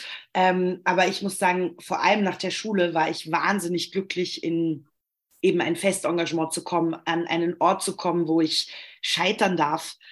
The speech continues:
wo klar ist, dass ich da mal ein, zwei Jahre auf jeden Fall bin und, ähm,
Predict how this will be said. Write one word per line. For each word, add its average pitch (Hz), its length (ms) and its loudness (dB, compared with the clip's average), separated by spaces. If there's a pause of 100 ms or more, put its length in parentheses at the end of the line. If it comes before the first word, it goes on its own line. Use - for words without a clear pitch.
(240)
wo 165 280 4
klar 180 340 6
ist, - 180 0
dass 170 120 -2
ich 170 120 -4
da 160 160 2
mal 156 400 4
ein, 170 200 0
zwei 160 200 2
Jahre 160 240 4
auf 170 120 0
jeden 180 300 2
Fall 160 220 0
bin 185 520 2
und, 170 480 -2
ähm, 160 540 0